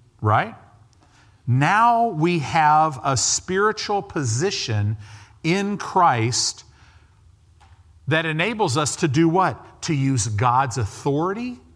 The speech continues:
to use God's power, and to walk in his blessings that are in the name of Jesus, and to carry out God's plan and purpose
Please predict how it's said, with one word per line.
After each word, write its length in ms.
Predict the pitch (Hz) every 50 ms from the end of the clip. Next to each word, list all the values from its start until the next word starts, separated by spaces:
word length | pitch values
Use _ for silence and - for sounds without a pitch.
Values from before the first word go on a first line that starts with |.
| - _ _ - - - - -
to 120 | - - 175
use 320 | 147 143 147 143 117 107
God's 480 | 123 110 123 135 127 123 120 110 - -
power, 640 | - - 160 147 151 165 185 208 226 240 247 233 - - - _ _ _ _ _ - _ _ _ _
and 180 | 143 143 135
to 80 | - 156
walk 480 | 131 120 117 131 147 160 185 - - -
in 140 | 160 147
his 240 | 135 151 160 151 123
blessings 880 | 127 113 135 156 196 233 - - - 143 120 107 110 123 120 - - - - - _ - -
that 220 | 123 123 139 139
are 180 | 139 135 143 143 -
in 320 | 160 160 175 202 208 214 208
the 120 | 196 185
name 360 | 160 156 156 160 175 175 175
of 100 | 185 160
Jesus, 840 | 139 117 - 175 170 151 123 92 104 104 123 - - - - - - - _ - _ _ _ _ - _ _
and 140 | - 143 143
to 80 | 139 139
carry 360 | - - - 175 175 180 175
out 220 | 170 156 156 139
God's 300 | 127 160 151 160 151 -
plan 320 | - - - 170 165 160 156
and 100 | 156 -
purpose 680 | - - 240 - - 127 117 113 - - - - -